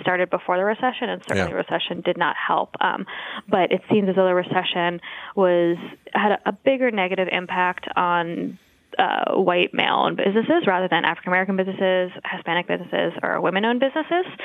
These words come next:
Speaker 1: Um, they were always low, and they stayed low after the recession. Um,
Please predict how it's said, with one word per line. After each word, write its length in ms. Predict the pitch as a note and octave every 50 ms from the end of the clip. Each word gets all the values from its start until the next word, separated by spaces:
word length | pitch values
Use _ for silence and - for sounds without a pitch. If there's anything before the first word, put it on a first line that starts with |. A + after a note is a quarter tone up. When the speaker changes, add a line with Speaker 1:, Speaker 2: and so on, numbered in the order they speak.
| - - - - -
Speaker 1:
Um, 260 | G3+ F#3+ F3+ F#3 F#3+
they 220 | F3+ G3+ G3 F#3+ F#3
were 140 | F#3+ -
always 240 | - G3+ G3+ G3 G3
low, 260 | G3+ G3+ G3 G3 G3
and 120 | F#3 F3 E3+
they 100 | E3+ E3+ -
stayed 180 | - E3+ E3
low 160 | - - G2+
after 200 | G2+ A2 - - -
the 60 | G2+
recession. 640 | - - - - - - - - - - - A3 - -
Um, 300 | F3+ - - - -